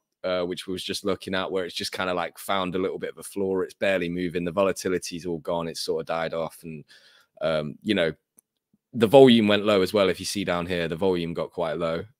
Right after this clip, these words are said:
Um, but it did kinda break out of that. It had a little pump recently. Um, it, it went from, where was it?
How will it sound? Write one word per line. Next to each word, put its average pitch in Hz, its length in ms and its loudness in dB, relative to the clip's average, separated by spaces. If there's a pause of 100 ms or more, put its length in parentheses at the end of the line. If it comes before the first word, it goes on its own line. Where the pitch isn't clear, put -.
(180)
Um, 82 420 -4 (220)
but 151 320 10 (600)
it - 160 -12
did 131 160 0
kinda 120 260 0
break 107 360 0
out 127 240 4
of 104 140 -8
that. 104 260 -2
It 98 80 -2
had 110 160 -4
a - 20 0
little 110 220 -2
pump 113 280 -6
recently. 95 640 -6 (800)
Um, 87 720 -4 (220)
it, - 160 -4 (200)
it 110 120 2
went 107 320 0
from, 92 560 -4
where 92 180 -2
was 87 200 -4
it? 65 180 -6